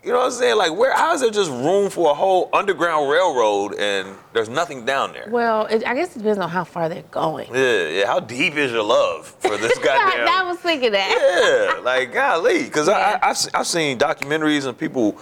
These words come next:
Speaker 1: mining, this is probably in Africa, but mining, like, damn near to the core of the earth,
Speaker 2: Yeah.
Speaker 1: looking for precious metals and stuff like that.
Speaker 2: Yeah.
Speaker 1: I just feel like there's been so much stuff. Like, I heard it's a city underneath Chicago, like how we do the Lower Wacker and we
Speaker 2: Yeah,
Speaker 1: think, like,
Speaker 2: so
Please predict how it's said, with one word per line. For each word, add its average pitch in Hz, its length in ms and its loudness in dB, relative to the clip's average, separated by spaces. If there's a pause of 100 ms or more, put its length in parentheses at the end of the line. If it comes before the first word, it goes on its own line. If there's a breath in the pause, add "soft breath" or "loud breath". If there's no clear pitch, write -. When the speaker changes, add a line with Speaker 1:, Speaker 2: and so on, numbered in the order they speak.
(200 loud breath)
Speaker 1:
mining, 135 640 -4
this 139 100 -6
is 143 80 -6
probably 95 240 0
in 69 60 -6
Africa, 92 440 -4
but 85 220 -2
mining, 127 540 -4
like, 87 320 -4
damn 139 180 -4
near 127 120 -2
to 113 120 -8
the 87 140 -8
core 143 420 4
of 101 80 -10
the 87 140 -8
earth, 82 340 -4
Speaker 2:
Yeah. 185 180 -2
Speaker 1:
looking 107 280 -4
for 113 160 -2
precious 107 380 -4
metals 139 320 0
and 127 80 -8
stuff 113 200 -2
like 104 220 -4
that. 131 260 0
Speaker 2:
Yeah. 180 300 -8
Speaker 1:
I - 80 -4
just - 120 -6
feel 123 80 0
like 113 160 0
there's 110 120 -8
been 92 180 -12
so 123 320 0
much 107 380 -2 (840 loud breath)
stuff. - 640 -2
Like, 117 160 0
I 139 80 2
heard 160 160 0
it's 156 100 -6
a 135 40 -10
city 151 420 -4
underneath 156 420 -2
Chicago, 73 480 -2
like 85 180 -2
how 104 100 0
we 143 80 -2
do 139 160 -2
the 101 60 -4
Lower 117 280 2
Wacker 120 340 0
and 110 80 0
we 381 160 4
Speaker 2:
Yeah, 480 60 0
Speaker 1:
think, 240 100 -2
like, 214 120 0
Speaker 2:
so 254 600 2